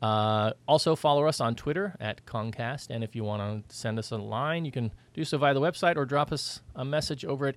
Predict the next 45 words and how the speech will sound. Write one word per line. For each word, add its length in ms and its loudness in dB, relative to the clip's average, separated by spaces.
east 280 -4
screen 460 -4
at 400 -6
gmail 680 -4
dot 300 -4
com. 360 -2
Uh, 360 6
Kevin, 480 4
uh, 320 4
let's 540 -4
tell 160 2
the 80 -4
people 240 -6
where 80 0
they 100 2
can 120 0
find 300 0
you, 120 2
especially 640 -2
if 140 -4
you're 100 2
interested 480 0
in 60 -2
following 460 0
up 280 -4
on 460 -2
more 220 4
of 80 4
what 80 2
we 100 0
talked 300 -2
about 220 2
today 220 -2
with 120 -4
the 120 -4
Hong 220 -4
Kong, 560 -4
uh, 280 -6
Film 300 -2
Fund, 380 -2
if 140 -6
that's 280 -4
the 120 -12
kind 240 -4
of 160 -8